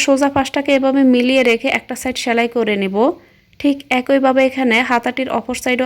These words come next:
আমি সেলাইটা করে নেব। খুব শীঘ্রই ইনশাল্লাহ আমার চ্যানেলে কামিজগুলো সেলাই করার ভিডিও আপনারা পেয়ে যাবেন।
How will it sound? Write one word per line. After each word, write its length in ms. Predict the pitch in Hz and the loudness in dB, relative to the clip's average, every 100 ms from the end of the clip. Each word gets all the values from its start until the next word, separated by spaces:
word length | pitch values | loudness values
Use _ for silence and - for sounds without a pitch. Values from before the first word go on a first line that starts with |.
| - | -2
আমি 120 | 233 | -2
সেলাইটা 400 | - 233 233 240 | 0 0 0 -2
করে 280 | 233 240 240 | -2 0 2
নেব। 200 | 214 190 196 277 - _ _ _ _ _ _ _ _ _ _ _ _ - | 0 0 0 -2 -4 _ _ _ _ _ _ _ _ _ _ _ _ -4
খুব 180 | 285 277 | 0 2
শীঘ্রই 420 | - 294 254 277 294 | 2 0 4 4 4
ইনশাল্লাহ 460 | 277 285 247 220 277 247 | 2 2 4 4 4 2
আমার 180 | 262 277 | 0 0
চ্যানেলে 340 | - 277 262 247 | -2 -2 0 0
কামিজগুলো 580 | 277 254 254 247 254 247 277 | 0 0 0 0 0 0 2
সেলাই 340 | 269 247 254 | 2 2 2
করার 240 | 247 254 240 | 2 0 2
ভিডিও 180 | 247 254 254 | 2 2 2
আপনারা 260 | 254 247 247 | 2 0 0
পেয়ে 180 | 247 233 | 2 2
যাবেন। 360 | 220 196 208 | 2 0 4